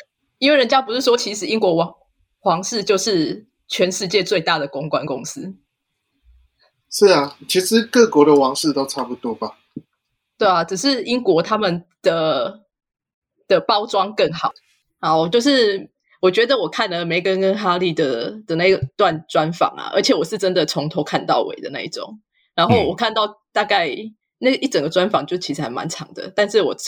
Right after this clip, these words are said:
Speaker 1: 看到大概二十分钟的时候，我就会觉得说他们到底在讲什么。因为呢，一开始我会觉得说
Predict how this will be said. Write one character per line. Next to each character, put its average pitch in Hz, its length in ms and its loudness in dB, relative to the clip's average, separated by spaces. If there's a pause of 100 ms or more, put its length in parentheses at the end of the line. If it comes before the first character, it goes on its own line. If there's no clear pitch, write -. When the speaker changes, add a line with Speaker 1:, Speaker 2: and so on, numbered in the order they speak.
(380)
Speaker 1:
看 175 200 -4
到 160 280 -4 (220)
大 175 140 0
概 165 260 -2
二 190 140 4
十 156 180 0
分 156 180 0
钟 160 140 2
的 156 60 0
时 170 100 -2
候， 165 60 4
我 151 100 2
就 175 100 0
会 175 80 2
觉 156 140 0
得 147 60 2
说 160 160 0
他 165 120 -2
们 147 120 -2
到 143 160 0
底 101 80 -6
在 - 180 -2
讲 - 220 -8
什 - 120 -8
么。 165 120 -18 (640)
因 262 120 2
为 294 140 4
呢， 226 160 -2
一 240 80 -4
开 233 220 -2
始 - 200 -10
我 151 60 -6
会 185 140 0
觉 147 160 -2
得 165 100 -2
说 165 500 -2